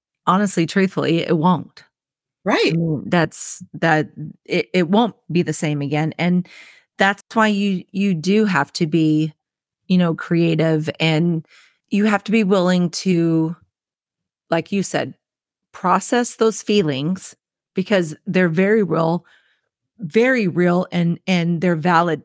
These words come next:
Speaker 1: like, they're valid feelings. So
Speaker 2: Mm-hmm.
Speaker 1: don't, don't think that we're telling you, you know, not to feel, <clears throat> because we're not. We're saying, yes,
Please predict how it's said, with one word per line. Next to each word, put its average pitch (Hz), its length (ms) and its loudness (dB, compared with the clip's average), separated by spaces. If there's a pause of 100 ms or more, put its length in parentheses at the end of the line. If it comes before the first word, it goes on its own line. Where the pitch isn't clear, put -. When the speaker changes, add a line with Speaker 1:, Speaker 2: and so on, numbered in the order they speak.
Speaker 1:
like, 160 320 0
they're 180 160 0
valid 175 420 0
feelings. - 540 -10 (400)
So 208 180 0
Speaker 2:
Mm-hmm. 170 120 -6
Speaker 1:
don't, 202 360 2 (680)
don't 214 240 2
think 233 200 0
that 226 100 0
we're 190 120 2
telling 175 340 2
you, 165 380 0
you 185 120 2
know, 156 100 0
not 143 240 0
to 165 100 -2
feel, 117 400 -2 (680)
<clears throat> - 200 -2
because 180 240 -2
we're 160 80 0
not. 180 300 2 (800)
We're 202 180 2
saying, 190 340 0
yes, 151 440 -2